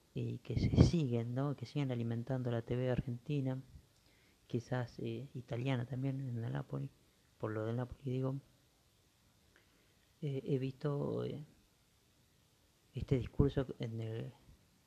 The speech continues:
que dice que Maradona siempre estuvo del lado de las causas justas. Habría que ver, ¿no? Cuáles son las causas ju-, causas justas, pero sí, como relacionado con, en términos políticos, con los líderes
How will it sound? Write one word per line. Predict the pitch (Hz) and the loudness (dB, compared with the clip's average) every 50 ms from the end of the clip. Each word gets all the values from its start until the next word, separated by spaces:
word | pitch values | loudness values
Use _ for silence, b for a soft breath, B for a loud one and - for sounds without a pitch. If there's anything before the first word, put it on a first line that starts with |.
| _ _ _ _ _ _ _ - | _ _ _ _ _ _ _ 0
que | - 123 | 2 4
dice | 123 131 131 - - 120 | 4 4 4 4 4 4
que | - 117 117 | 2 0 -2
Maradona | 120 127 123 123 127 135 135 123 | -2 -2 -2 -2 0 0 0 0
siempre | - - 127 - 123 | -2 -2 -4 -2 -4
estuvo | 120 - - 139 131 131 131 143 156 - - | -4 -2 0 0 0 0 0 -2 -6 -8 -6
del | 131 127 120 123 | -4 -4 -2 0
lado | 131 127 123 123 | 0 0 0 0
de | 120 113 | 0 -2
las | 104 - - | -4 -6 -10
causas | - - 127 120 - - 127 | -8 -8 -8 -8 -8 -12 -16
justas. | - - - 123 113 - - - - - - - - - _ _ _ _ _ _ _ _ _ _ _ _ _ _ _ _ _ _ _ - | -14 -10 -8 -8 -8 -10 -14 -20 -20 -20 -20 -20 -20 -20 _ _ _ _ _ _ _ _ _ _ _ _ _ _ _ _ _ _ _ -6
Habría | 175 180 - 151 135 | -4 0 2 2 4
que | - 139 | 4 4
ver, | 120 120 110 110 117 | 4 4 2 0 0
¿no? | 127 127 123 | -2 -2 0
Cuáles | - - 120 120 - | 0 0 -2 0 0
son | - 120 | -2 -4
las | 113 - | -4 -4
causas | - 127 - - 131 - | -8 -10 -8 -8 -10 -10
ju-, | - - - - | -12 -16 -20 -4
causas | - - 127 123 - 123 - | 0 2 2 4 2 0 -4
justas, | - - - - - 135 - | -6 -8 -8 -6 -4 -2 0
pero | - 143 139 - B B B B B B B B B B B B B _ _ _ _ _ _ _ - | 0 0 0 -2 B B B B B B B B B B B B B _ _ _ _ _ _ _ -6
sí, | - 170 180 190 196 185 - | -2 0 0 0 0 -2 -2
como | - 139 135 - - | -2 0 0 0 0
relacionado | - 131 120 123 120 - 131 135 143 147 143 | 0 2 0 0 2 2 4 4 4 4 4
con, | - - 123 135 - 120 120 117 139 | 2 2 0 0 0 -2 -4 -4 -2
en | 123 117 | -2 0
términos | - 131 143 131 120 - | 0 2 2 2 4 6
políticos, | - 131 147 165 - 156 - 143 123 | 6 6 6 6 4 2 0 0 -2
con | - 131 123 123 | -2 -2 -4 -4
los | 120 117 - | -4 -4 -4
líderes | 135 131 123 120 120 117 113 - | -4 -4 -4 -4 -4 -6 -6 -10